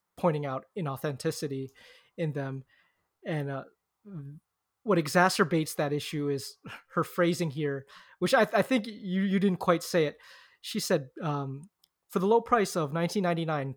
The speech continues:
please to buy my cutting board," as in a very, um, very broken English sort of, uh, uh,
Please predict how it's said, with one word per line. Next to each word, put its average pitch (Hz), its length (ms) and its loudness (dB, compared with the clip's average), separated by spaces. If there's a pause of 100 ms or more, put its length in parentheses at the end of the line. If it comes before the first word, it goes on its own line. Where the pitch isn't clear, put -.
please 220 360 -2
to 190 120 0
buy 156 280 4
my 151 180 -2
cutting 160 300 -2
board," 131 380 -6 (540)
as 151 240 -4
in 143 220 0
a 131 280 -8
very, 143 800 0
um, 123 440 -10 (960)
very 147 280 0
broken 143 380 -4
English 139 720 -8 (140)
sort 139 360 -4
of, 135 220 -8
uh, 165 240 -10 (580)
uh, - 60 -14